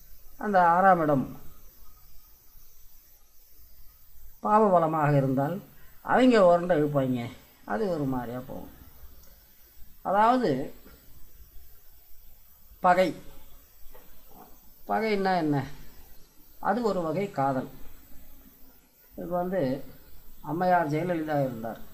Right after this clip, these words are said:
அந்த அம்மா பவர்ல இருக்கும்போதெல்லாம் இந்த இன்டெலிஜென்ஸ் ஐ ஜி டெய்லி மீட் பண்ணணும் சி எம், மீட் பண்ணி ரிப்போர்ட் கொடுப்பாப்புல. அந்த ரிப்போர்ட்ல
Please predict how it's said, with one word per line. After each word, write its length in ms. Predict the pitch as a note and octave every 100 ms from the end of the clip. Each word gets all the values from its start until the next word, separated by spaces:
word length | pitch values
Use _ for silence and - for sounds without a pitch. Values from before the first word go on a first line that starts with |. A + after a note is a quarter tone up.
| - - - - - - -
அந்த 180 | E3+ F3
அம்மா 200 | F#3 G#3 F3+
பவர்ல 320 | F3 F3+ F3
இருக்கும்போதெல்லாம் 840 | D#3+ E3 D#3+ E3 D#3+ D#3+ E3+ B2 G#2 - - - _ - - _ _ - - - _ -
இந்த 140 | C4 A3 F3+ C#3 B2+ - - - - - - G#3
இன்டெலிஜென்ஸ் 540 | A#3+ A3 F3+ C3+ - - - - - - - - E3+
ஐ 20 | E3+
ஜி 100 | D3+ C3 - - - - -
டெய்லி 320 | F3 F3 G3 F3+
மீட் 180 | F3+ F#3
பண்ணணும் 380 | D#3 C3 A#2+ -
சி 160 | - C#3+
எம், 200 | A2 - - - - - - - - - -
மீட் 260 | G#3+ F#3+ F3
பண்ணி 180 | F#3 F3
ரிப்போர்ட் 300 | E3+ G#3 D3+
கொடுப்பாப்புல. 440 | D3 B2+ A#2+ A2 G#2+ - - - - - - - - - -
அந்த 220 | F#3+ F#3
ரிப்போர்ட்ல 540 | F#3+ G#3 A3+ E3+ C3